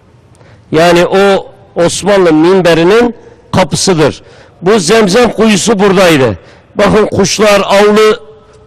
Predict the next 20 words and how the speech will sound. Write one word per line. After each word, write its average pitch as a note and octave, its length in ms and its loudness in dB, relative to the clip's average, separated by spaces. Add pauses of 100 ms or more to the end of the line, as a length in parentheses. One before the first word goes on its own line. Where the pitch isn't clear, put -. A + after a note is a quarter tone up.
kumla G3+ 400 0
kaplı. E3+ 680 0 (340)
Sadece A3 920 0
hacca G3+ 460 -2
ve G3+ 200 2
ümreye G3+ 300 2
gelen G3 260 0
Müslümanlar G3+ 600 0
buraya G3 260 0
sığıyor. F3+ 460 0 (480)
Geceleyin G#3 560 0
buranın G#3 320 0
bir F#3 60 -2
kısmı - 280 -8
karanlıktı. G#3 800 0 (300)
Sadece G#3+ 560 0
şu B3+ 260 -2
alanda G3+ 400 2
ışıklar E3 480 -2
yanardı. C3+ 580 0